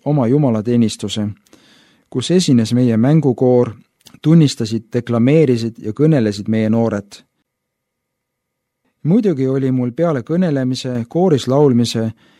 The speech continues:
ja jumalateenistuse juhatamise tegemist ka järelkoosolekuil,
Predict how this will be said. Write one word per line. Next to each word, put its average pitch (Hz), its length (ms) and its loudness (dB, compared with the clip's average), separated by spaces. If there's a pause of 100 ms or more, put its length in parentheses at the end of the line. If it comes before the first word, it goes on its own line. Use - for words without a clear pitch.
(200)
ja 107 80 -4
jumalateenistuse 120 920 2
juhatamise 117 720 -2
tegemist 135 600 -2
ka 107 220 -4
järelkoosolekuil, 113 1300 -4